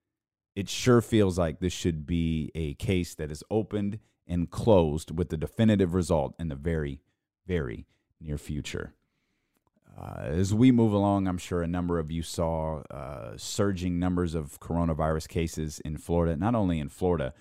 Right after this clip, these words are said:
as a matter of fact, all states that all have a common theme. When you look at southern states, the covid cases have spiked, and I know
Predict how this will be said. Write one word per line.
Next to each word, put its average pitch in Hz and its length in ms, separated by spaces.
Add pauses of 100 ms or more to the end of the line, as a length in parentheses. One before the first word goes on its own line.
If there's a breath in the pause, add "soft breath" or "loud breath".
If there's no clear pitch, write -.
(360 soft breath)
as 76 100
a 76 40
matter 80 220
of 73 80
fact, 76 460
all 98 320
states - 1040 (160)
that 78 240
all 90 220
have 90 240
a 71 80
common 85 520
theme. 87 280
When 80 100
you 82 80
look 98 180
at 98 120 (320 loud breath)
southern 104 500
states, - 540 (120)
the 67 400 (240)
covid 95 360
cases 92 400
have 85 100
spiked, 78 440 (380 soft breath)
and 73 120
I 82 100
know 90 440